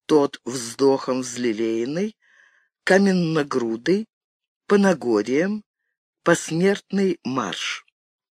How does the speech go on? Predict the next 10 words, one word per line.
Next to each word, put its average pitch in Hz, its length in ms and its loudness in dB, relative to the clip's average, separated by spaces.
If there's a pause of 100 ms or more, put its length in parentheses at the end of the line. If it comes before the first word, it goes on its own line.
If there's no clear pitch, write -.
(1400)
«Дочь 226 640 4
Иаира», 156 960 2 (260)
два 147 320 0
стихотворения, 127 1000 -2 (160)
«Мимо 170 560 -2 (140)
иди», 214 520 -4 (580)
«В - 100 -20
просторах 190 800 0
покроя». 85 580 -6 (1700)
Переселенцами, 214 1120 2